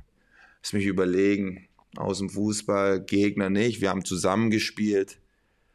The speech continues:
Ähm, aber es gab auf jeden Fall den einen oder anderen, mit dem ich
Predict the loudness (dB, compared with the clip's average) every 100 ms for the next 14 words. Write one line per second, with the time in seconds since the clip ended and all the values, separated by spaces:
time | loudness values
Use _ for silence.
0 | _ _ _ -6 -2 0 0 -2 -2 -2
1 | -2 -4 -8 -14 _ _ _ -20 -8 0
2 | 2 2 2 2 4 2 2 2 4 4
3 | 4 4 2 2 4 4 4 4 4 4
4 | 2 2 4 4 4 4 4 0 -6